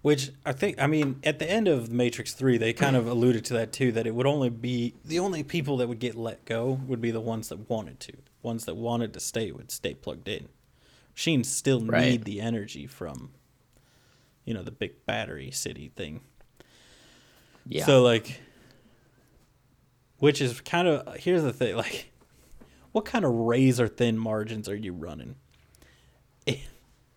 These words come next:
Speaker 1: if you lose one percent of your production capacity, and all of a sudden wars break out because there's not enough power to go around,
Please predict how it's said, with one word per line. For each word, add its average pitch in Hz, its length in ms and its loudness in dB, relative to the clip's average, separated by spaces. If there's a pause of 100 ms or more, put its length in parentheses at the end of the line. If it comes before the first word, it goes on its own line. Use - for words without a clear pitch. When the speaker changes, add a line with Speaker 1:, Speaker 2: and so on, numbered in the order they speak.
(1300)
Speaker 1:
if 156 200 -6
you 196 140 2
lose 196 240 6
one 120 380 2
percent 120 760 -2 (260)
of 120 200 4
your 117 440 2 (640)
production 113 560 -2
capacity, 123 680 -4 (680)
and 131 80 4
all 139 120 8
of 139 60 2
a 127 40 4
sudden 135 560 2 (260)
wars 120 580 8
break 110 340 -2
out 98 300 0
because 117 340 0
there's 117 240 0
not 113 220 -2
enough 95 440 -6
power 87 440 -8
to 120 100 -6
go 120 140 2
around, 135 420 0